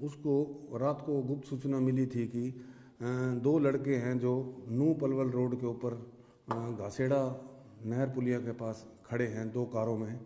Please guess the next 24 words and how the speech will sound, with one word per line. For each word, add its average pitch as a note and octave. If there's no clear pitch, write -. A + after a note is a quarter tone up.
जिनके B2+
अंदर B2
हथियार A#2+
व A#2+
असला A2+
है। G#2+
वो C3
गाड़ियों C3+
को, C#3
आने C3
जाने B2+
वालों B2
को B2
लूटने B2+
के A#2
लिए A2+
खड़े A2
हैं। F#2+
जिस D3+
संबंध C#3+
में B2+
हमारी B2
पुलिस C3+
ने, G#2+